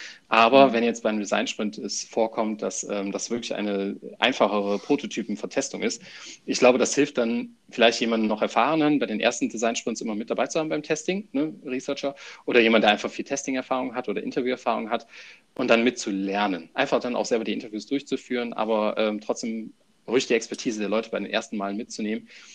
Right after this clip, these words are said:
Speaker 1: Ähm, es ist keine Rocket Science, aber man tut sich selber einen Gefallen, wenn man sich damit auseinandersetzt.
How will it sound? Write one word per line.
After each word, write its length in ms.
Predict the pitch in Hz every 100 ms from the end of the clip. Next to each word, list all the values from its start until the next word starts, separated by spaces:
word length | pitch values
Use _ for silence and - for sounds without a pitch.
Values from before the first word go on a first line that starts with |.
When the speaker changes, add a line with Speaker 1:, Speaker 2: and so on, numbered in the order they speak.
| - -
Speaker 1:
Ähm, 340 | 117 107 107 - _ _ _ _ _ _
es 120 | -
ist 120 | 139 -
keine 180 | 120
Rocket 260 | 107 131 175
Science, 400 | - 160 202 - _ _
aber 160 | 123 120
man 140 | 113
tut 120 | 107
sich 80 | 113
selber 140 | 123 117
einen 100 | 107
Gefallen, 220 | 110 110
wenn 80 | 107
man 100 | 101
sich 100 | 98
damit 180 | 107
auseinandersetzt. 720 | 101 - 101 98 90 92 -